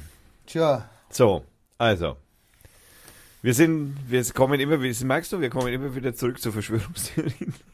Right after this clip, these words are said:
Speaker 1: Du hast damit angefangen.
Speaker 2: Ja, es ist, äh, ja, der Deutsche Bundestag. Also, wobei,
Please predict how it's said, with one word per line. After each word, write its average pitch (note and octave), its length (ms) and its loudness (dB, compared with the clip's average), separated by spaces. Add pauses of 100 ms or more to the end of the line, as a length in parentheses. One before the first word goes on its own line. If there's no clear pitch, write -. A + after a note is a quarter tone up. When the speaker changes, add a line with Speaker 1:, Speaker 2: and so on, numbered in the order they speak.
(800)
Speaker 1:
Du G#3+ 240 -2
hast B2+ 160 -4
damit A#2 240 -4
angefangen. G#2 540 -8
Speaker 2:
Ja, A#2 320 4
es G2 160 -2
ist, - 180 -12
äh, F#2+ 280 0 (120)
ja, E2 300 -4 (240)
der E2 200 -2
Deutsche E2 360 -8
Bundestag. D#2 520 -8
Also, G#2 220 4
wobei, G#2 520 4